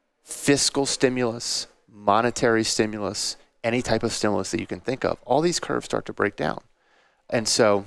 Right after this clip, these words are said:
although I have never invested during an inflationary environment,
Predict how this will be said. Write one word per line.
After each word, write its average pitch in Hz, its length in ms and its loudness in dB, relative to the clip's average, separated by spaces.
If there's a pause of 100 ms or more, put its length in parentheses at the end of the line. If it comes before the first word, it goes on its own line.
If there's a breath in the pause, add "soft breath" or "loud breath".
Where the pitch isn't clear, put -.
(160)
although 131 600 4
I 131 220 2
have 110 260 2
never 107 380 -2
invested 98 560 -2
during 90 280 -6
an 87 80 -20
inflationary 92 480 -4
environment, 90 460 -8